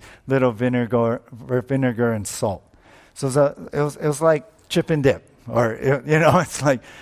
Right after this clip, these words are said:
uh, what did we have the other day? Uh, breadsticks with marinara sauce, right?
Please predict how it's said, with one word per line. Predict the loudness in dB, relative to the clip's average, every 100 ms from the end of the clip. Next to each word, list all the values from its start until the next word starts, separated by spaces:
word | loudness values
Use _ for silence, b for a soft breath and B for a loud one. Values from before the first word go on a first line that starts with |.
| B
uh, | -2 0
what | 0
did | -2
we | -6
have | -6
the | -6
other | -8
day? | -6 -6
Uh, | -8 -6 -6 0
breadsticks | 4 4 2 -2 -2 -2
with | -6 -4
marinara | 0 2 2 2 2 2 0
sauce, | -2 -2 -4 -2
right? | 2 2 2